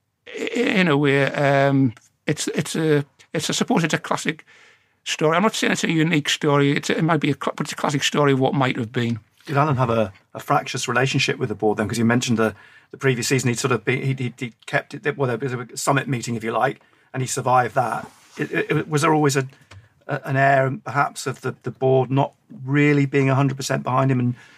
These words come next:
Speaker 2: and,
Speaker 1: Yeah.
Speaker 2: and looking for an excuse?
Speaker 1: I think it developed in the summer of eighty-three, and, and that's when McCoy, I think he's, I think there was something in the air then. McCoist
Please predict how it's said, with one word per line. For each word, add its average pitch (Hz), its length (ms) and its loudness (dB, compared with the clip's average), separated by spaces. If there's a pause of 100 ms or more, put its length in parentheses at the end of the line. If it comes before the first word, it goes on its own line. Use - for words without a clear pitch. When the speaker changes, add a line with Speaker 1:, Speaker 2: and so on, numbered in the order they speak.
Speaker 2:
and, 117 100 -8
Speaker 1:
Yeah. 147 140 2
Speaker 2:
and 123 120 -4
looking 135 320 0
for 135 140 -2
an 131 60 0
excuse? 139 500 -4 (260)
Speaker 1:
I - 60 0
think - 260 0
it - 80 0
developed 202 440 0
in 196 100 2
the 180 60 2
summer 202 300 2
of 175 100 2
eighty-three, 170 1000 0 (120)
and, 165 200 0
and 170 120 0
that's 160 240 -4
when 156 220 4
McCoy, 180 500 0
I - 60 -2
think - 180 -4
he's, - 300 0
I - 140 -2
think - 280 0
there 175 140 0
was 165 120 -2
something 240 320 0
in 170 100 4
the 160 120 4
air 156 160 4
then. 160 260 4
McCoist 160 540 -4